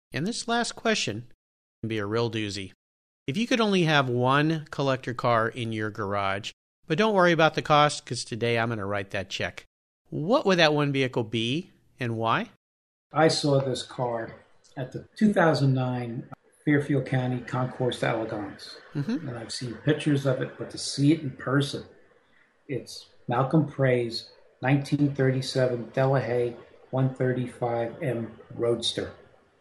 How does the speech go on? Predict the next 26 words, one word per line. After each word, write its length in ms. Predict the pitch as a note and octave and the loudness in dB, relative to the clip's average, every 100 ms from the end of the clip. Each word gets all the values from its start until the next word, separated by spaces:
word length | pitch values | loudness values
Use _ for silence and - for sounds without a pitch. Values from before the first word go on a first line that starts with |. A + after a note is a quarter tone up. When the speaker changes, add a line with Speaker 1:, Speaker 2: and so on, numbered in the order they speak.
| _ | _
Speaker 1:
Ooh. 680 | C3+ D3 D3 B2+ G#2 D#2+ - - - - | 0 2 4 2 -2 -8 -16 -20 -20 0
Speaker 2:
This 340 | E3 E3 - - | 2 2 -2 -2
is 440 | D3+ C3 B2 - - | 0 0 -4 -12 -2
Art 280 | C#3 D#3+ - _ | 0 0 -4 _
Deco 580 | D3 C#3+ D3 C#3 C#3 C3+ - - - | -2 0 0 0 0 -6 -12 -20 -12
at 160 | C3+ B2+ | -8 -6
its 200 | B2+ - - _ | -8 -12 -20 _
best. 420 | A#2 - - - _ _ _ _ - - | -8 -8 -14 -18 _ _ _ _ -20 -10
Such 680 | - - - - G3 - | -4 -2 -2 2 2 2
a 60 | D3 | -2
beautiful 580 | - C3+ B2+ A#2 - A2 | -4 -4 -4 -6 -10 -12
machine. 640 | A2 G#2+ - A2+ G#2+ G#2+ - _ _ - | -12 -12 -14 -16 -16 -16 -20 _ _ -6
It's 200 | D3 - | -6 -4
the 140 | C#3 | -4
triple 460 | - F3 E3+ D#3 B2+ | 0 2 4 4 2
wow 280 | B2+ A#2 | -2 -4
factor, 540 | A#2 - A2 G#2+ - A2+ | -6 -10 -12 -12 -14 -14
as 120 | A2 | -12
I 160 | A2 A2 | -12 -12
always 300 | A2 G#2+ - | -14 -16 -12
say. 320 | - G#2+ - _ _ _ _ _ - | -10 -10 -14 _ _ _ _ _ -6
And 140 | C#3+ | -2
to 80 | D#3 | 0
look 340 | D3+ B3+ C#4 | 0 0 0
at 280 | D#3+ B2+ A#2 | 0 0 0
it, 200 | C3 - | -6 -8